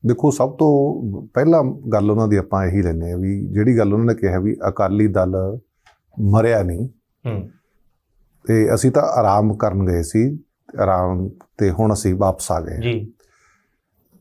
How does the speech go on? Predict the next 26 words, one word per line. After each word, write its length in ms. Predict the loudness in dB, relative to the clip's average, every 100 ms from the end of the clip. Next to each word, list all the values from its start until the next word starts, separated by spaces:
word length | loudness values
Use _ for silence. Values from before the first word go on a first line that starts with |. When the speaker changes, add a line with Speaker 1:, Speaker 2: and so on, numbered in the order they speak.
| 2
Speaker 1:
ਇਹਦੇ 160 | 4
ਵਿੱਚ 160 | 4 2
ਕੋਈ 200 | 2 2
ਸ਼ੱਕ 260 | 2 -2 0
ਨਹੀਂ, 300 | 2 0 -4 -18 _ _ -6
ਅਕਾਲੀ 300 | -2 0 2
ਦਲ 500 | 2 2 2 0 -2 -8 _ _ _
ਕਦੇ 240 | -2 2 4
ਵੀ 120 | 4
ਨਹੀਂ 100 | 4
ਮਰਿਆ 400 | 4 4 2 0 -8 _ _ 0
ਤੇ 120 | 2
ਨਾ 240 | 4 2
ਅਕਾਲੀ 280 | 0 -4 -2
ਦਲ 200 | -2 -4
ਸ਼ਾਇਦ 300 | -2 -2 -2 -4 -6 0
ਮਰ 220 | 2 0
ਸਕੇ, 340 | -2 -6 -6 -8 -12 _ -4
ਕਿਉਂਕਿ 260 | -2 -2
ਪੰਜਾਬ 480 | -2 0 2 2 2 0 2 0 -2 -6
ਦੀ 140 | 0 2
ਇਹ 180 | 4 2
ਬੜੀ 300 | 2 0 0
ਹੀ 320 | -2 -4 -6 _ _ _ _ _ _ -8
ਸੁਨਹਿਰੇ 520 | 0 2 4 4 2
ਤੇ 500 | 2 4 4 2